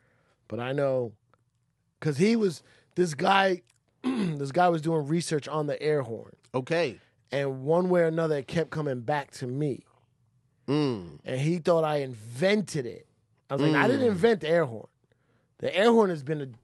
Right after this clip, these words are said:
Speaker 1: a, a Jamaican, West Indian culture thing for many, many,
Speaker 2: Yeah.
Speaker 1: many years."
Speaker 2: Yeah.
Speaker 1: And he goes, "No, I know that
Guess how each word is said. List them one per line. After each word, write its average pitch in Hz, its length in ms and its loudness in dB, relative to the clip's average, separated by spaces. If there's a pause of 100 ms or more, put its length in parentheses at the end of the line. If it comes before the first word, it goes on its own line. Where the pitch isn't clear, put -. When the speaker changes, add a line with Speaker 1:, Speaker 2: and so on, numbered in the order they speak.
(460)
Speaker 1:
a, - 40 -2
a 123 40 0
Jamaican, 156 760 0
West 160 260 2
Indian 160 300 0
culture 160 360 0
thing 151 220 -4
for 123 140 -8
many, 170 300 0
many, 151 240 2
Speaker 2:
Yeah. 151 80 4
Speaker 1:
many 180 200 4
years." 143 380 -4
Speaker 2:
Yeah. 127 380 0 (800)
Speaker 1:
And 165 100 -2
he 175 40 2
goes, 170 200 4
"No, 175 100 4
I 165 120 2
know 185 220 6
that 185 340 2